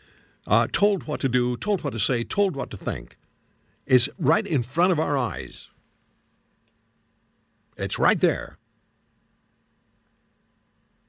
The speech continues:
It's right there. And my question to you at triple eight two two five eight two five five, triple eight two two five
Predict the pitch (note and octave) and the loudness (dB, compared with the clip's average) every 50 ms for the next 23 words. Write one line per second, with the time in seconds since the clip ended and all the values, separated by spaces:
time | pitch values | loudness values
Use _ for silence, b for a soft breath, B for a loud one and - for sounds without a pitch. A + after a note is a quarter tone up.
0 | _ _ _ _ _ _ _ _ _ _ _ _ _ _ _ _ _ _ _ _ | _ _ _ _ _ _ _ _ _ _ _ _ _ _ _ _ _ _ _ _
1 | - G2 G2 - - F2+ A2+ B2 - C3+ G2 B1+ A1+ A1 - _ _ _ _ _ | -8 -8 -8 -4 -2 0 -2 0 2 2 0 0 -2 -6 -10 _ _ _ _ _
2 | _ _ _ _ _ _ _ _ _ _ _ _ _ _ _ _ _ _ _ _ | _ _ _ _ _ _ _ _ _ _ _ _ _ _ _ _ _ _ _ _
3 | _ _ _ _ _ _ _ - D#2 D2+ F2 D#3+ D3+ - - D3+ D3 - - E3 | _ _ _ _ _ _ _ -12 -8 -2 -2 -2 -2 2 0 0 0 0 -2 -4
4 | C3 A#2+ - A#1 C2 D#2 G2 D3 - - _ _ _ _ _ _ _ _ _ _ | -4 -4 -6 -8 -10 -10 -10 -10 -12 -16 _ _ _ _ _ _ _ _ _ _
5 | _ _ _ _ _ - C#2+ - - D3+ C#3 F#3 E3 A2+ G2+ B2 B2+ - - _ | _ _ _ _ _ -12 -10 -4 -4 -2 0 0 -2 -2 -2 -6 -10 -12 -20 _
6 | _ _ - - D#3 D3+ - D#3+ - - - - A#1+ C2+ D2 G#2 D3 - _ _ | _ _ 2 2 4 4 4 -2 -2 -2 -6 -6 -4 -4 -4 -6 -8 -12 _ _
7 | _ _ _ _ _ _ _ _ _ _ _ _ _ - G#2+ A#2 B2 - - D3+ | _ _ _ _ _ _ _ _ _ _ _ _ _ -8 -8 -8 -8 -2 -2 -2
8 | C#3+ - D3+ C#3+ D#3 - - - B1+ C2 C#2+ E2 C3 - _ _ _ b b b | -2 0 -2 -2 -2 -4 -6 -12 -10 -10 -10 -10 -12 -14 _ _ _ b b b
9 | b b b b b b b b b b b - E3 - E3+ C3 B2+ C3 C3 - | b b b b b b b b b b b 2 4 6 6 4 4 2 0 -4
10 | - - G3 F#3 - G3+ F3+ - - B2+ D#2+ B1 C2 D#2 A#2 D#3 - - _ | -2 -2 -2 0 0 0 -2 -2 -2 -6 -4 -4 -4 -6 -6 -8 -10 -16 _